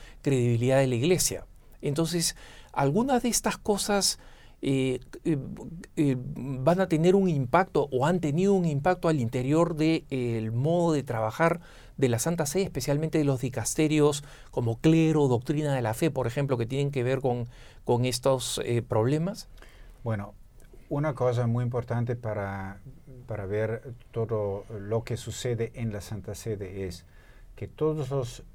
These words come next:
Speaker 2: casos o las acusaciones de abuso sexual de parte de un clérigo, es decir, de un diácono, un sacerdote o un obispo,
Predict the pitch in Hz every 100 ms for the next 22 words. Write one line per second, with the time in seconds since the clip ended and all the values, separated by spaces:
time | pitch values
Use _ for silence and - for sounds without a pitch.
0 | - 120 113 107 90 87 - - - -
1 | - - - - 101 90 87 - 123 120
2 | 110 113 - 143 123 92 107 101 120 120
3 | 90 87 - - - - - - - -
4 | 110 101 87 85 87 113 117 117 104 101
5 | 95 - - - - 117 113 120 110 87
6 | 90 110 - 101 - 110 87 90 87 95
7 | 110 120 135 135 143 - 117 104 90 95
8 | 120 120 - 117 113 95 90 104 - -
9 | 92